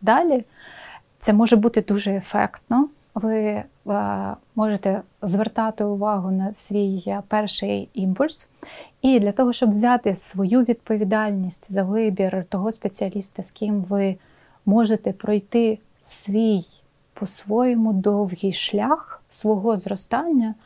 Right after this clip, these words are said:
вам потрібно відчувати маркери ефективності. Ми з тобою трохи встигли поговорити до того, як включили камеру. Я думаю, що це саме про те, що ми говорили:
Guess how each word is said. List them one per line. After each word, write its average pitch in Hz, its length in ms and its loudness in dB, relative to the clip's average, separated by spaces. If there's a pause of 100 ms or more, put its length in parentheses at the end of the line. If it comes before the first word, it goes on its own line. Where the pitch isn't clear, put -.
(460)
вам 269 280 4
потрібно 220 920 -2 (220)
відчувати 214 880 2
маркери 208 800 -2
ефективності. 214 1160 -4 (1000)
Ми 240 120 2
з - 60 -6
тобою 214 420 -4 (200)
трохи 214 280 -2
встигли 202 340 -2
поговорити 196 580 -4
до 190 120 -8
того, 196 240 -2
як 190 160 -6
включили 196 480 -6
камеру. 254 460 -2 (400)
Я 214 100 -6
думаю, 220 220 2
що 208 140 -8
це - 160 -12
саме 208 320 -4
про 196 240 -6
те, 214 240 -6
що - 180 -10
ми 202 100 -6
говорили: 202 540 -4